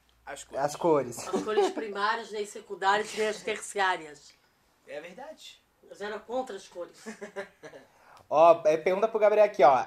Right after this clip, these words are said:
Speaker 2: Is underline Aruante. "Gabriel, tropique
Speaker 1: Oi.
Speaker 2: ou gostosa?"
Speaker 1: Ah, gostosa é bem melhor. A gostosa é peito de peru, é, queijo e ba-, abacaxi. A tropique é b-,
Speaker 3: Babacaxi.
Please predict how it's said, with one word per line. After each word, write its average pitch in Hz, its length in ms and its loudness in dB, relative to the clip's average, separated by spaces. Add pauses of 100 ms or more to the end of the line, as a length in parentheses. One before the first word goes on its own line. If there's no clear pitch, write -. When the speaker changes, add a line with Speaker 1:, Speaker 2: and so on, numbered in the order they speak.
Speaker 2:
Is 240 300 -6
underline 208 560 2
Aruante. 185 640 4
"Gabriel, 196 600 6 (140)
tropique 220 580 2
Speaker 1:
Oi. 269 60 8
Speaker 2:
ou 233 60 6
gostosa?" 113 760 0 (280)
Speaker 1:
Ah, 180 340 6
gostosa 185 400 -8
é 196 60 -8
bem 170 320 -8
melhor. 143 440 -6 (760)
A - 40 -20
gostosa 185 400 -10
é - 60 -8
peito 226 300 -6
de 214 100 -16
peru, 233 580 -8 (560)
é, 175 440 -8 (100)
queijo 220 560 -12 (220)
e 202 440 -18
ba-, 165 140 -10
abacaxi. 175 580 -12 (160)
A - 120 -16
tropique 196 280 -20
é 226 280 -4
b-, - 240 -20
Speaker 3:
Babacaxi. 220 880 -2